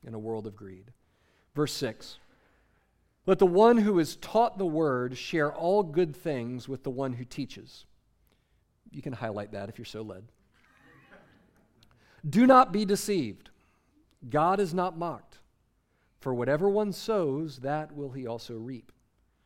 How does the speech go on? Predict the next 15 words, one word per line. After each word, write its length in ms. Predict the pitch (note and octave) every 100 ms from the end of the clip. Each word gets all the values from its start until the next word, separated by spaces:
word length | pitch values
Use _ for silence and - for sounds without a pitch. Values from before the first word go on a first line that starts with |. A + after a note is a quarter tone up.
| _ _ _ _ _ -
For 100 | D#3+
the 80 | D3+
one 300 | E3+ G#3 G3+
who 160 | E3
sows 560 | - - G3 G3+ G#3+ -
to 140 | E3
his 140 | C#3+ C3+
own 220 | E3 E3+
flesh 500 | - A2 A#2+ A#2+ -
will 340 | B2 B2+ C#3 D#3
from 280 | D3+ C#3 C#3
the 80 |
flesh 480 | C3 A#2+ G#2 G#2+ -
reap 220 | A#2 C3
corruption, 600 | - C3+ A2+ - - A2+